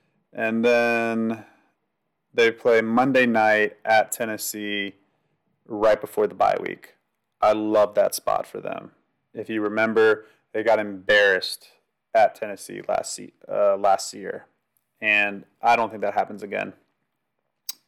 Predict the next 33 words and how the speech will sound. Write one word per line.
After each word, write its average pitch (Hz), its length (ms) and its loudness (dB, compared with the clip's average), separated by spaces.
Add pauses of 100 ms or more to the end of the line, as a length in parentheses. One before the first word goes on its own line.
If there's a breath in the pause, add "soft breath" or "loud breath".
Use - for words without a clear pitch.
(160)
And 113 320 -2
then 113 200 2
they 110 120 4
come 113 340 -2
back 139 460 4 (840)
after 110 240 2
the 95 120 -10
bye. 180 480 4
They 107 100 -6
play 104 220 0
Miami 98 400 -2
at 101 80 -4
home. 160 540 2 (420)
You 104 60 -12
gotta 104 200 4
love 101 260 -2
that. 135 520 4
October 107 460 0
thirty-first. 147 1000 0
You 123 120 -12
know, 113 180 0
if 107 60 -8
it - 40 -20
was 113 120 -4
a 123 40 0
little 135 160 4
colder, 123 320 2
you 110 120 -2
would 104 80 2
have 98 180 2
really 139 240 4
loved 127 300 2
it. 123 280 2